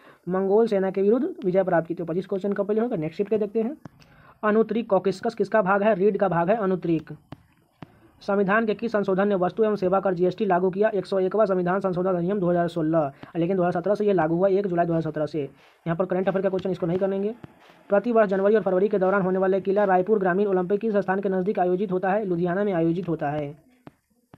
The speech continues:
एम द्रव्यमान और एल लंबाई की एक पतली छड़का और किसके केंद्र से गुजरने वाली रेखा के लंबवत अक्ष पर जड़त्व घूर्ण कितना होगा?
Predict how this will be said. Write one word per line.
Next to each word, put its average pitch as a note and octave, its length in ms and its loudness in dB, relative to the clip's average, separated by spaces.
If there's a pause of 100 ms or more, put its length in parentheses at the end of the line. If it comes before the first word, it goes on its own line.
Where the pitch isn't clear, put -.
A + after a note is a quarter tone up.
(600)
एम A3+ 160 2
द्रव्यमान G3+ 360 2
और G3+ 200 0
एल G#3+ 160 -2
लंबाई F#3+ 300 2
की F#3+ 80 -8
एक G3+ 160 -2
पतली G#3 240 0
छड़का G3 520 0 (220)
और G3+ 180 2
किसके G3+ 240 -4
केंद्र G#3+ 220 -2
से G#3+ 80 -2
गुजरने F#3 280 0
वाली F#3+ 160 2
रेखा F3+ 240 -2
के G3+ 100 -2
लंबवत F3+ 280 0
अक्ष F#3+ 180 -6
पर G3+ 120 0
जड़त्व F#3+ 260 0
घूर्ण F#3+ 180 0
कितना G3 220 -6
होगा? G#3 260 0